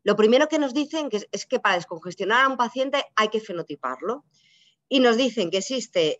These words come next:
eh, dos fenotipos de congestión, la congestión intravascular y la congestión in-, tisular o intersticial.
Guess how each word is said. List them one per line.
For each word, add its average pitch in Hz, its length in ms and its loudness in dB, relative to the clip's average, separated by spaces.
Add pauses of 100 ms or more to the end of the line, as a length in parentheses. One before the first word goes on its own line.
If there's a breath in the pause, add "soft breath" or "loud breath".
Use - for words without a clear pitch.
eh, 180 60 2
dos 196 200 -4
fenotipos 240 440 -6
de 240 100 -4
congestión, 170 600 -4
la 156 80 -4
congestión 170 460 -8
intravascular 247 720 0
y 294 40 2
la 254 120 -2
congestión 202 520 -2
in-, 220 240 -2
tisular 175 420 -4
o 226 60 2
intersticial. 147 680 -6